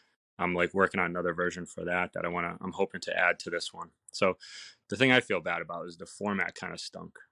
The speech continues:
Like, I'm trying to get, <laughs> I'm trying to get a former student who's a, a tech guy to, uh, upload it. But when you upload it, it kept coming in crooked. And I think it still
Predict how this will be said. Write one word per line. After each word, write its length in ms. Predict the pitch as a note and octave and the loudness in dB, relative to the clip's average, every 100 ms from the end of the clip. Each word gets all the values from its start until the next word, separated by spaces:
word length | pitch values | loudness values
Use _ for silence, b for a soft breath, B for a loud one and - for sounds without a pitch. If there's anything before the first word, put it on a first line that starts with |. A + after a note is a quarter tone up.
| - | -6
Like, 160 | F2+ | -2
I'm 80 | F2+ | 0
trying 260 | - G#2+ G2 | 4 6 6
to 60 | G#2 | 4
get, 80 | |
<laughs> 560 | - A2 - - - - | 0 -6 -12 -20 -18 -8
I'm 80 | G2 | -2
trying 180 | - A2 | 4 6
to 20 | |
get 100 | F#2+ | 6
a 40 | |
former 300 | - A2 G2 | 2 -4 -4
student 440 | - - F#2+ F#2+ F#2+ | -6 -8 -6 -6 -6
who's 180 | F2+ | -6
a, 200 | F2+ E2+ - D#2+ | -6 -8 -10 -10
a 60 | |
tech 320 | - - G2+ - | -4 2 2 2
guy 260 | F2 E2 - _ _ _ _ _ _ - | -2 -2 -4 _ _ _ _ _ _ -6
to, 220 | - F#2 | -2 0
uh, 280 | F2+ E2+ - - _ _ - | 0 -4 -8 -14 _ _ -2
upload 380 | G#2+ F#2 E2+ E2+ | 0 4 4 4
it. 100 | - - _ F#2+ | 0 -12 _ -4
But 100 | F2 | -2
when 80 | |
you 80 | F2 | 2
upload 380 | G2 - F2+ E2+ | 0 2 2 2
it, 120 | E2+ | 0
it 180 | E2+ - | -4 -4
kept 160 | - - | -6 -4
coming 240 | G2 F2+ | -6 -6
in 100 | E2 | -8
crooked. 360 | - G2+ F#2+ F2 | -2 -2 0 -2
And 140 | E2+ | -4
I 60 | E2 | -4
think 160 | G2 | -4
it 60 | E2+ | -4
still 340 | - G#2 F#2 | 0 2 2